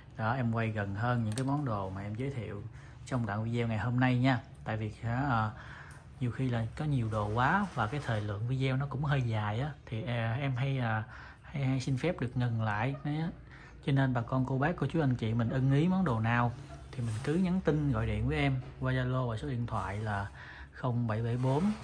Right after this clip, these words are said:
tám một bốn tám hai bốn đó. Thì bà con, cô bác, cô chú, anh chị cứ chụp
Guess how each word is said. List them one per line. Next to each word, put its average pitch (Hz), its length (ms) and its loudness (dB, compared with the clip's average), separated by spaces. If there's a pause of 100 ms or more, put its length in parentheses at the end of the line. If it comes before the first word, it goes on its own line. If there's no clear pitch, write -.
(240)
tám 143 180 2
một 127 60 2 (120)
bốn 135 260 4 (220)
tám 135 180 4
hai 135 140 2
bốn 135 380 0
đó. 139 160 4 (560)
Thì 123 120 -2
bà 113 180 0
con, 127 200 0
cô 127 140 -2
bác, 147 180 0
cô 131 100 0
chú, 170 180 -2
anh 147 80 0
chị 123 180 -4
cứ 139 120 -6
chụp - 200 -2